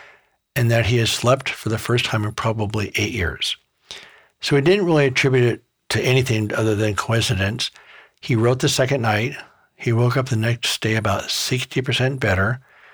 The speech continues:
And by the third day, he was eighty percent better. Within six weeks, he was completely pain-free. No pain, no drugs, no limitations.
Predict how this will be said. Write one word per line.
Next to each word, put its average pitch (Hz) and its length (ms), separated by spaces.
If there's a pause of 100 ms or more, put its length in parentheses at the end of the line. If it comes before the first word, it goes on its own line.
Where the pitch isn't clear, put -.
(320)
And 127 100
by 120 120
the 113 120
third 139 320
day, 123 160
he 101 160
was 104 260
eighty 117 200
percent 139 320
better. 104 400 (500)
Within 120 300
six - 500 (140)
weeks, 107 360 (120)
he - 160
was 110 180
completely 117 720 (120)
pain-free. 98 840 (260)
No 127 180
pain, 120 480 (120)
no 113 220
drugs, 104 520
no 101 160
limitations. 98 760